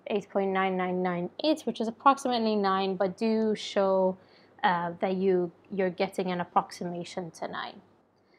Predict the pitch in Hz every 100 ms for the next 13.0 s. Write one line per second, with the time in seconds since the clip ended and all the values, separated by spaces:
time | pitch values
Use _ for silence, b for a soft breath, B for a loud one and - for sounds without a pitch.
0 | b - 220 254 254 220 226 208 226 214
1 | 208 196 254 247 247 233 - - 208 196
2 | 208 196 196 - - 208 202 196 - 233
3 | 240 233 233 - - 208 190 - 208 208
4 | - 208 196 196 214 202 185 - 196 208
5 | 208 302 294 226 - 196 185 190 - 240
6 | 226 220 220 B B B 220 202 202 202
7 | 202 - 214 202 208 202 208 196 202 -
8 | 202 190 190 190 185 - 185 185 - -
9 | 320 302 233 220 202 190 190 185 202 185
10 | 196 180 - 170 - - - 180 190 185
11 | b b _ 220 233 240 226 233 226 226
12 | 226 214 202 196 185 - 247 294 311 233